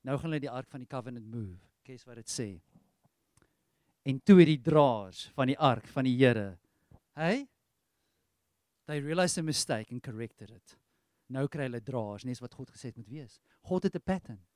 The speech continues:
En ons kan teen dit fight soveel as wat ons wil. If he fights against you and me, we have no chance. Let's not play with the Lord. Let's not think we can tell him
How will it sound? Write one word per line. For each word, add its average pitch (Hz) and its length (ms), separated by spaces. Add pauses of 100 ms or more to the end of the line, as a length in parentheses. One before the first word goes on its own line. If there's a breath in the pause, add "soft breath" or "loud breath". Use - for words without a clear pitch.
(540)
En 156 120
ons 175 140
kan 185 160
teen 170 140
dit 156 120
fight 175 280
soveel 165 220
as 139 80
wat 147 140
ons 131 160
wil. 117 280 (520)
If - 140
he 147 120
fights 180 400
against 139 460
you 95 200 (200)
and 110 160
me, 98 240 (260)
we 110 80
have 95 140
no 98 420
chance. - 520 (920)
Let's 117 220
not 139 160
play 113 240
with 104 160
the - 80
Lord. 92 400 (560)
Let's 123 320
not 165 160
think 147 360 (220)
we 131 240
can 139 320
tell 135 240
him 101 520